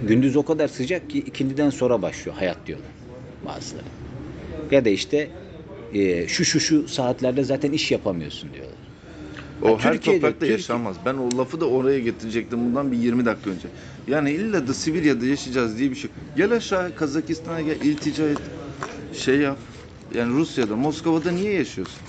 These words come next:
Speaker 2: Tamam, Allah rızası için orada bir işin ucunda tutuyor olabilirsin. Veya papaz efendi de gitmiş işte kendince ne orada bir şeyler yapıyor olabilir ama sen normal bir vatandaşsan gel sıcak denizlere, gel Antalya'ya.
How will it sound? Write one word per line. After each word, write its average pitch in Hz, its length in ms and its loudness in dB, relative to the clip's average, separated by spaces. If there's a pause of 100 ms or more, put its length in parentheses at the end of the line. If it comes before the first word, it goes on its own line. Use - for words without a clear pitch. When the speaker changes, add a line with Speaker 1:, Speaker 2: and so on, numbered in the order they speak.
Speaker 2:
Tamam, 104 260 0
Allah 127 280 4
rızası 107 460 -2
için 113 200 -8 (400)
orada 120 320 2
bir 120 60 4
işin 120 220 0
ucunda 117 340 0
tutuyor 120 320 0
olabilirsin. 117 500 0 (460)
Veya 110 340 4
papaz 110 320 0
efendi 107 400 0
de 113 80 2
gitmiş 107 440 -6
işte 101 260 -6
kendince 110 540 2
ne 113 80 2
orada 107 260 2
bir - 60 0
şeyler 107 280 0
yapıyor 101 320 -2
olabilir 101 280 -2
ama 131 260 -2 (480)
sen 147 300 0
normal 165 300 2
bir 135 40 -6
vatandaşsan 151 680 -2
gel 180 140 -2
sıcak 151 300 0 (340)
denizlere, 117 440 0 (460)
gel 160 220 6
Antalya'ya. 120 760 -2